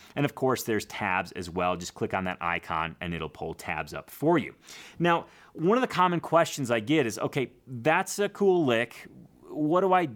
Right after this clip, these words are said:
do with it? How do I use it in music?" Well, I'm gonna show this to you in a musical context, and it's actually gonna prove the power of this lick,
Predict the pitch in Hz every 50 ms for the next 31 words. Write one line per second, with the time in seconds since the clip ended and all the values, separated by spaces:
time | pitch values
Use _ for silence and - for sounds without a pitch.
0 | 104 - _ - 143 165 180 190 180 131 87 78 - - - - - - - -
1 | - - - - - - - - 131 151 180 180 175 170 151 123 110 127 156 151
2 | 123 113 107 110 - - - _ _ _ 98 87 82 92 117 165 220 247 202 95
3 | 76 - - - - - - - - _ _ _ _ _ _ _ _ _ - _
4 | 120 139 139 131 - - - - - - - 156 160 185 196 185 156 - - -
5 | 180 190 196 190 185 - - - - 143 135 135 - 113 113 110 107 98 101 107
6 | 107 101 101 104 - 98 95 90 - - - - 101 101 104 107 104 - - -
7 | - - - - - - - - - - 127 131 - - - 135 139 160 170 -
8 | - 185 185 180 170 160 147 - - - 127 117 110 110 95 92 117 - - -
9 | - - 127 123 110 110 - - 87 85 82 87 92 - - - 131 139 120 -
10 | -